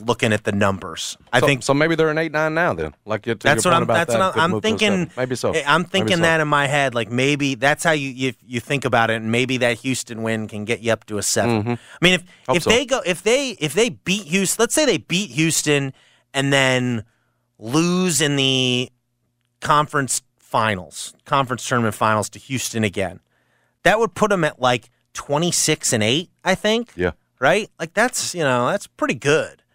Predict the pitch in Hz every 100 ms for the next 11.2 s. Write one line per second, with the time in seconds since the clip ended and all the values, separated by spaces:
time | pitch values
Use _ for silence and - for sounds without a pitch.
0 | _ 139 208 110 131 135 120 101 101 151
1 | - 101 101 98 90 - 101 95 - 101
2 | 98 92 85 85 _ 87 101 139 123 -
3 | 82 76 76 95 135 98 95 98 101 135
4 | 139 - 143 120 98 98 98 98 - 92
5 | 90 87 85 78 87 82 87 82 85 143
6 | 190 82 131 71 - 151 160 - 110 107
7 | 117 127 120 - - 165 135 - 101 95
8 | - 82 90 - - - - 190 - 123
9 | 110 113 - - 131 - 196 285 90 82
10 | 82 80 87 85 90 92 92 147 254 233
11 | -